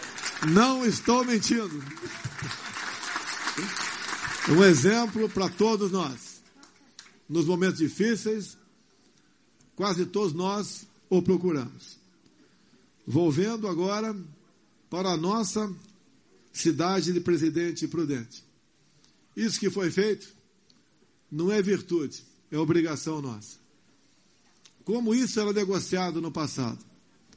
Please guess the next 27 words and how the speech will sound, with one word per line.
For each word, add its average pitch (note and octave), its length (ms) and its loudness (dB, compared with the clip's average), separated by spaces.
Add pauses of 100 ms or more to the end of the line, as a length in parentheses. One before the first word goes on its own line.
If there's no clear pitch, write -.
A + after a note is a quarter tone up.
(500)
Como A3 160 -2
as A3 120 0
questões A3 560 0
da G#3 120 -4
saúde G3 600 0 (600)
eram E3+ 360 -2
tratadas? C3+ 800 -6 (680)
Sempre A3 440 0
digo F#3+ 280 2
ao G3 80 0
Queiroga, D#3 400 -2 (1000)
pode F#3 240 -2
ser G3 120 4
que G#3 100 -2
apareça G#3 540 2
algum G#3+ 200 -4
problema F#3 440 0
no G#3+ 60 -4
ministério G3+ 440 -2
dele. D3 280 0 (720)
Afinal E3+ 400 0
de D3+ 80 2
contas, F3 600 -2 (520)
o D#3 80 2
orçamento G3 640 0
diário G3 580 0
dele, F3 420 0